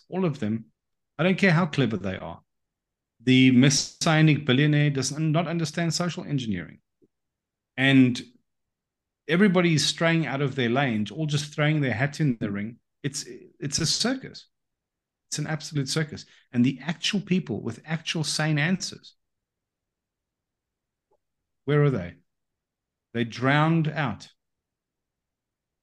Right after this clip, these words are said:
in a sea of TikTok titty flashing and squirrel memes, and we are, we are the problem.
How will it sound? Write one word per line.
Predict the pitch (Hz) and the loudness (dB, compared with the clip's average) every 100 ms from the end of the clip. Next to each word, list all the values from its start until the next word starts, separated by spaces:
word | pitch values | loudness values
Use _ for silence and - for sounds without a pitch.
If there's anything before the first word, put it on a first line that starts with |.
| _ _ _ - | _ _ _ -6
in | 123 123 120 - | 0 4 4 2
a | 123 | -2
sea | - - 170 151 147 147 | -2 0 2 2 2 -2
of | 120 120 107 - - _ _ _ _ _ | -4 -4 -6 -12 -20 _ _ _ _ _
TikTok | - 165 - 165 147 - | -6 -6 -6 -4 -4 -4
titty | 156 165 151 | -6 -4 -4
flashing | - 147 143 156 147 143 135 | -2 -2 -2 0 0 0 -2
and | 120 117 104 - - _ _ _ _ _ | -4 -2 -4 -6 -18 _ _ _ _ _
squirrel | - - 156 151 | -10 -2 0 2
memes, | 143 135 135 135 127 - | 2 2 2 2 0 -4
and | - 110 107 101 - _ _ _ _ _ _ _ _ - - _ _ _ _ _ _ _ _ _ _ | -8 -6 -6 -6 -12 _ _ _ _ _ _ _ _ -20 -20 _ _ _ _ _ _ _ _ _ _
we | 131 185 175 | 2 6 4
are, | 135 139 139 | 2 -2 -4
we | - 135 - | -2 -2 0
are | 135 | -4
the | |
problem. | 127 147 131 92 | -6 -8 -8 -10